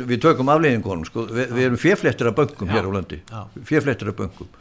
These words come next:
Speaker 1: Og þe-, þe-, enda s-, sjáum við það í hagnaðartölum þeirra, sko,
Speaker 2: Mm.
Speaker 1: hvað er, hvað er
Speaker 2: Níutíu og tvær milljónir í fyrra?
Speaker 1: Já.
Speaker 2: Níutíu og tvo
Speaker 1: Og
Speaker 2: milljarðar
Speaker 1: milljarðar,
Speaker 2: í
Speaker 1: já.
Speaker 2: fyrra.
Speaker 1: Eh, en, en við, sko,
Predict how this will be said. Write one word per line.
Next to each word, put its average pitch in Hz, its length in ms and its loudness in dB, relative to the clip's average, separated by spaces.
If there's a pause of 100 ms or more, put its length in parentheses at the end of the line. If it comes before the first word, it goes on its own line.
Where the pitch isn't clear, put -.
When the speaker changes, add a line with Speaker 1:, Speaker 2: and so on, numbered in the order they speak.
(480)
Speaker 1:
Og 110 240 4
þe-, 127 240 -2
þe-, 127 160 0
enda 117 200 0
s-, - 200 -6
sjáum 131 340 2
við 120 140 -2
það 117 80 4
í 107 100 2
hagnaðartölum 127 800 2
þeirra, 92 240 -2
sko, 92 240 -4
Speaker 2:
Mm. 90 240 -6
Speaker 1:
hvað 104 240 0
er, 101 80 -4
hvað 104 240 -2
er 95 120 -4 (440)
Speaker 2:
Níutíu 160 420 2
og 131 60 -2
tvær 156 180 -2
milljónir 143 380 -4
í 131 80 -4
fyrra? 175 220 -10 (120)
Speaker 1:
Já. 110 140 4 (520)
Speaker 2:
Níutíu 127 340 -8
og - 20 -12
tvo 139 140 -2
Speaker 1:
Og 127 80 2
Speaker 2:
milljarðar 139 320 2
Speaker 1:
milljarðar, 123 440 2
Speaker 2:
í 113 240 -10
Speaker 1:
já. 101 80 -4 (260)
Speaker 2:
fyrra. 113 200 -8
Speaker 1:
Eh, 110 460 0
en, 127 160 2
en 139 160 0
við, 185 200 8 (120)
sko, 151 200 4